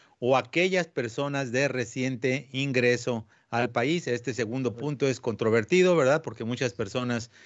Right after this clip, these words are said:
están buscando algún tipo de asilo político. Lo vimos con los miles de ciudadanos haitianos que en este momento lograron, algunos de ellos, entrar a Estados Unidos para tramitar sus casos.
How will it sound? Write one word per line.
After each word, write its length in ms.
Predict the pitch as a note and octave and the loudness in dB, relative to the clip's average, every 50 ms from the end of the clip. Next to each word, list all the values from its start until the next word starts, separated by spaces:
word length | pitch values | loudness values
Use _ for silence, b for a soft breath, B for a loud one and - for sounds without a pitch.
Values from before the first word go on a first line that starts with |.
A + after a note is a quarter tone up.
| B B B B | B B B B
están 300 | - G2+ - B2+ C3 C3 | -12 -4 -2 0 0 0
buscando 640 | A2+ A2+ - - C#3 B2+ B2+ B2+ B2+ B2 A#2 G#2+ A2+ | -2 -4 -4 -2 -2 -2 0 0 2 2 0 0 -2
algún 300 | A#2 G#2+ G#2+ A2 A#2+ A#2+ | -6 -6 -6 -6 -6 -4
tipo 260 | A#2 B2 G#2 - A#2+ A2 | -4 -4 -2 0 -2 0
de 80 | G#2 | 0
asilo 320 | G2 F#2+ - C3+ B2 B2 - | -2 0 0 2 2 2 0
político. 500 | - G#2 A2 C3 C#3+ - D#3+ - C#3+ A#2 | 0 0 0 0 0 -2 -2 0 0 0
Lo 140 | G#2 G2 | 0 0
vimos 300 | F#2+ A2+ B2 B2 A#2+ A2+ | 0 0 -2 -2 -2 -4
con 100 | - A2 | -4 -4
los 140 | G2+ G2 F#2 | -4 -4 0
miles 360 | G2+ A2+ A#2+ B2 B2 B2 A2+ | 2 2 4 4 4 2 2
de 120 | G#2 G2+ F2+ | 0 -4 -4
ciudadanos 580 | G2+ G#2+ G2+ F#2+ G2+ A2 A#2 A#2+ A#2 A#2 G#2 | -2 -2 0 2 2 2 2 0 -2 -2 -4
haitianos 640 | G#2+ G2 G2 F#2 G#2 A#2+ A#2+ C#3 E3 F#3+ G3+ - - | -4 -6 -6 -2 0 0 2 2 0 -2 -4 -6 -8
que 80 | - B2+ | -6 -4
en 60 | G#2+ | -4
este 180 | A2+ A2 B2+ B2 | -4 -4 -4 -4
momento 480 | A2 G#2+ A2+ A#2 A#2 A#2+ C3+ A#2+ A#2+ B B B B B B _ | -2 -2 -2 -2 0 0 0 0 0 B B B B B B _
lograron, 540 | A#2 G2+ E2+ G#2 A#2 C#3+ E3 D#3+ D#3+ C#3+ | -8 -4 0 2 2 4 2 2 0 -4
algunos 340 | A2+ G#2 G2+ A#2+ B2+ B2 A2 | -6 -6 -6 -6 -6 -4 -4
de 80 | G#2+ A2+ | -2 -2
ellos, 220 | A#2+ A#2+ A#2 G#2+ | -2 -2 -4 -6
entrar 280 | G#2+ F#2+ F2+ A2+ A2+ A2 | -8 -8 -4 -2 -2 -2
a 40 | G#2+ | -2
Estados 420 | - - A2+ A2 G#2+ G#2 - - | -2 -2 -2 0 -2 -4 -4 -4
Unidos 240 | A2 A2 A2 A2 G#2+ | -2 0 0 0 0
para 220 | - A2 G2 G2+ | 0 0 -2 0
tramitar 400 | F#2+ G#2 G2 G2 F#2 - A#2+ G#2+ | 0 -2 -4 -2 0 0 0 0
sus 160 | G#2+ A2 G#2+ | -2 -8 -4
casos. 400 | - C3 C3 B2 C#3 C3+ A#2+ B | 0 0 0 0 0 -6 -8 B